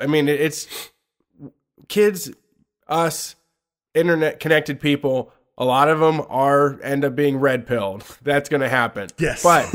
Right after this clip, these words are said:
Speaker 2: <laughs>
Speaker 1: the other ones do start to understand what the real power structures look like in this country and who's benefiting it from and who's not. I mean, you look around to your left and right and who else has, who else is fucking struggling to get paycheck to paycheck?
Speaker 2: Mm-hmm.
Speaker 1: You
Speaker 2: Yeah.
Speaker 1: know,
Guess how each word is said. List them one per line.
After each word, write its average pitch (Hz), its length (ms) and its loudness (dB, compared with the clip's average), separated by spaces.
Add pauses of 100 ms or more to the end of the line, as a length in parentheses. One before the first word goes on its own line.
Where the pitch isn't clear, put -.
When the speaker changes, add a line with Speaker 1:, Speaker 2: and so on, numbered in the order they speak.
(200)
Speaker 2:
<laughs> - 80 -20
Speaker 1:
the 156 100 2
other 208 260 6
ones 165 480 4
do 156 600 0
start 170 260 0
to 160 80 -2
understand 156 600 0
what 156 160 -2
the 165 60 -4
real 170 180 0
power 208 280 0
structures 127 480 -6
look 139 160 -6
like 143 220 -4
in 156 80 -2
this 156 140 -6
country 160 500 -4 (240)
and 165 100 -2
who's 190 120 0
benefiting 185 480 0
it 135 100 -2
from 147 180 -2
and 143 80 0
who's 165 140 -2
not. 170 300 2
I 139 60 -4
mean, 147 200 -2 (400)
you - 160 -10
look 220 220 0
around 214 360 4
to - 80 -8
your 175 140 2
left 180 300 0
and 151 120 0
right 175 240 2
and 143 120 -4
who 180 180 2
else 185 220 0
has, 165 320 0
who 185 160 0
else 190 240 0
is 147 80 -10
fucking 151 300 -4
struggling 160 480 -2
to 143 100 -6
get 139 200 -4
paycheck 151 420 -2
to 123 60 -14
paycheck? 151 580 -6
Speaker 2:
Mm-hmm. 104 320 -4 (200)
Speaker 1:
You 156 140 0
Speaker 2:
Yeah. - 0 -
Speaker 1:
know, 139 320 2